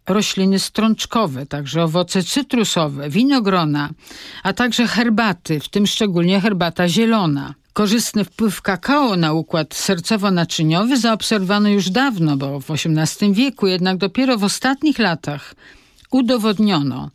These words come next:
że regularne spożywanie bogatych we flawonoidy owoców, warzyw zmniejsza ryzyko wielu chorób przewlekłych u ludzi, w tym chorób nowotworowych, zmniejszając także ryzyko udaru mózgu i choroby niedokrwiennej serca.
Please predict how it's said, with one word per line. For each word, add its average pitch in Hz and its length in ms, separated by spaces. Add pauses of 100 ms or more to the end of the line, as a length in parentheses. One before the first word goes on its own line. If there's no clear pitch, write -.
że 190 400
regularne 214 680
spożywanie 185 680
bogatych 190 640
we 156 120
flawonoidy 175 920
owoców, 165 500
warzyw 170 520 (420)
zmniejsza 233 800
ryzyko 208 480
wielu 214 300
chorób 214 300
przewlekłych 202 720
u 170 60
ludzi, 151 460
w - 60
tym 214 220
chorób 175 340
nowotworowych, 196 960
zmniejszając 220 800
także 196 340
ryzyko 185 480
udaru 208 500
mózgu 160 560
i 185 80
choroby 190 420
niedokrwiennej 180 760
serca. 151 640